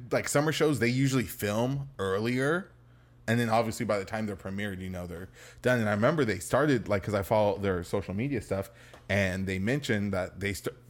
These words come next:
began production, but I don't know if, like, what's happening with it, you know, if they were able to film the season or not. And, like, that show, there's this other show called Claws that I watch. Uh,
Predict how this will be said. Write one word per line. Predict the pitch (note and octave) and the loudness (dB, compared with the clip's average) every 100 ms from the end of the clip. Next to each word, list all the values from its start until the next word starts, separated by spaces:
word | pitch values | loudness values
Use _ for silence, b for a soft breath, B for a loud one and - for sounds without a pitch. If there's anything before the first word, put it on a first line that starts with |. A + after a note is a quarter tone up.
| C3+ | -2
began | A#2 A2+ A2 | 0 2 0
production, | G#2 G2 A#2 - G#2 | 0 0 0 0 -4
but | F#2+ - - | -6 -8 -12
I | F#2+ G#2+ | -4 0
don't | A#2+ C3 B2+ | 0 0 2
know | D3 F#3 E3+ E3 D#3+ B B B - | 2 4 2 0 -4 B B B -2
if, | A2+ A2 A2 | 0 2 0
like, | G2+ G2 | -2 2
what's | A#2 - | 0 0
happening | A#2+ - D#3+ G#2 | -4 -2 -4 -4
with | F#2 - | -4 -8
it, | E2 C#2 | -10 -6
you | G2 | -4
know, | G2 G#2 | -4 -4
if | G#2 | -2
they | A2 | -2
were | F#2+ | 0
able | G#2 A2 | -2 -2
to | G#2+ | -6
film | F2+ G#2+ A2 | -4 -2 -2
the | F#2+ | -4
season | - G#2 G#2 A#2 A#2 A#2+ B B B B - | -6 -4 -2 -4 -4 -10 B B B B -2
or | G#2+ | 2
not. | A2 A#2 C3+ | 2 2 0
And, | G#2+ G2 | -2 -6
like, | F2+ E2+ A2 | -8 -10 -2
that | A2 A#2 - | 0 0 0
show, | C#3 C3 C#3 C#3 B B - | 4 4 2 -2 B B -4
there's | A2 | -2
this | F#2+ F#2 | -2 -4
other | G#2 A2+ | -2 -2
show | G#2 A#2+ | 0 0
called | A2+ G2 F#2 | 0 -4 -4
Claws | - - F#2 G#2+ A2 | -10 -6 -4 -4 -4
that | A#2 | -2
I | A#2 | 0
watch. | A#2 C3+ D3+ - - - - - - - - - | -2 -4 -8 -12 -14 -14 -18 -20 -20 -20 -16 -8
Uh, | F#2+ E2 | -6 -6